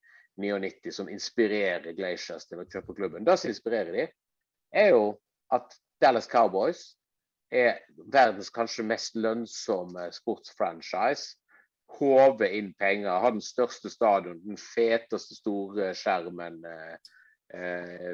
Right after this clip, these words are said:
i hele verden. Eh, jeg har bare håvet inn penger, er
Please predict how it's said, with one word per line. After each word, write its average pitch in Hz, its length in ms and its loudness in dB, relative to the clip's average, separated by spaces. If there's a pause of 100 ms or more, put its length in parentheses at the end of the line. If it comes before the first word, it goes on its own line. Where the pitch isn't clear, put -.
(200)
i 101 100 -4
hele 107 240 4
verden. 90 460 2 (600)
Eh, 98 280 0
jeg 104 240 -4
har 113 80 4
bare 120 180 0
håvet 131 380 4
inn 101 80 -6
penger, 110 260 -2
er 127 140 0